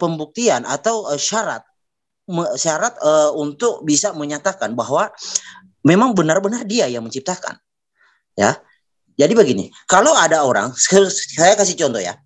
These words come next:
Saya kasih contoh, saya mengklaim saya telah menciptakan pesawat terbang. Saya yang pertama kali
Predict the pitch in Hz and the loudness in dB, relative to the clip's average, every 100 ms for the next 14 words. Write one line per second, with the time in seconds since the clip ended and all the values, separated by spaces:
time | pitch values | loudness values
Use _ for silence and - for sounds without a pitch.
0 | _ _ _ _ - 160 220 - 156 180 | _ _ _ _ 0 2 2 -2 -6 -4
1 | 156 139 120 90 95 - _ _ 170 180 | -2 -2 -2 -6 -10 -12 _ _ 0 2
2 | 247 233 196 185 123 113 117 - _ _ | 2 0 0 0 0 -4 -12 -16 _ _
3 | - 160 202 214 165 175 175 156 147 - | -2 0 0 0 0 0 -2 -6 -4 -4
4 | 139 175 160 139 139 120 123 - 135 131 | -2 -4 -4 -6 -4 -4 -6 -4 -6 -4
5 | 85 - 64 _ _ _ _ _ _ _ | -8 -8 -14 _ _ _ _ _ _ _
6 | _ _ _ _ 165 196 247 208 160 139 | _ _ _ _ -2 2 4 4 2 0
7 | 165 - 180 170 - 170 175 | -2 0 0 0 -2 -2 0